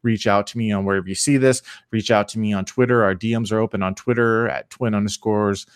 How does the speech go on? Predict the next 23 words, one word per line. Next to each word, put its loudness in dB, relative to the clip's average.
cities -2
underscore -2
V -4
T -2
M, 2
or 6
you 2
can 0
go 4
ahead 2
and -4
find 0
us -4
on 0
our -2
Discord. -2
There's -2
numerous 2
ways 0
you -14
can -8
find -6
us. -10